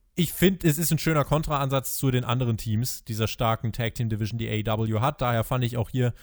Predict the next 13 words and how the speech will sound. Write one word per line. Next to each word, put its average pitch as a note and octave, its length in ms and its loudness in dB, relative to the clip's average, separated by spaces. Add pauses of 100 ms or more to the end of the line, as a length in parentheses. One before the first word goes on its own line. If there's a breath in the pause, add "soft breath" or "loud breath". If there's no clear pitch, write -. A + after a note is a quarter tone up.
(260 loud breath)
dieses A2+ 240 -2
ganze A#2 680 0
Setting B2 440 -4
eigentlich A2+ 380 -2
ganz G#2 400 -2 (100)
gut C#3 300 0
gemacht. B2+ 540 2
Das A2+ 140 -2
erste C3 280 -4
Match A2+ 200 -2
gegen A2+ 180 -2
Butcher A2+ 320 0
Blade. B2 380 0